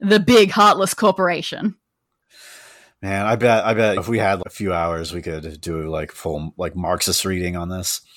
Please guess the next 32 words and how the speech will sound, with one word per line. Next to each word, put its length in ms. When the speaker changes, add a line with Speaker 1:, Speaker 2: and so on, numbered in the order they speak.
Speaker 1:
Without 460
a 60
doubt. 480
Too, 360
Speaker 2:
<laughs> 40
Yeah. 160
Speaker 1:
altogether 480
too 180
easy. 480
<laughs> 60
Ah, 420
yeah. 260
And 320
so, 640
Poker, 540
her 220
life 280
is 60
a 60
struggle. 380
She 140
does 200
have 160
a 60
mother 420
who 420
loves 460
her 120
very 280
much, 300
despite, 360
again, 480